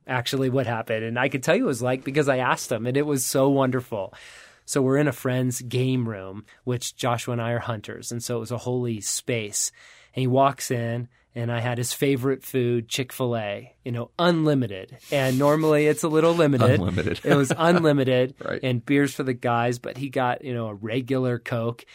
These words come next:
Speaker 1: And right there, you have his heart, right? He goes, "This is for me, Dad. It's your friends, but this is for me." And we set out pictures of him.
Speaker 2: Yes.
Speaker 1: And I just tear up now, even just thinking of the delight. It's the Father's delight for the Son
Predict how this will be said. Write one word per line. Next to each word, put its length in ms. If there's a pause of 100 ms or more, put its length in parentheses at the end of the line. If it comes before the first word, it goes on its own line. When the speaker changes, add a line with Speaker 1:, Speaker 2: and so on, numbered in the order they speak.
(100)
Speaker 1:
And 180
right 180
there, 240
you 140
have 220
his 100
heart, 380
right? 320 (200)
He 220
goes, 300
"This 320
is 260 (140)
for 320
me, 320
Dad. 520
It's 240
your 380
friends, 640
but 240
this 200
is 140
for 160
me." 300
And 120
we 100
set 260
out 180
pictures 420
of 120
him. 360 (380)
Speaker 2:
Yes. 300
Speaker 1:
And 260 (400)
I 180
just 240
tear 220
up 60
now, 320
even 240
just 240
thinking 320
of 80
the 100
delight. 480
It's 200
the 100
Father's 640
delight 460
for 120
the 120
Son 480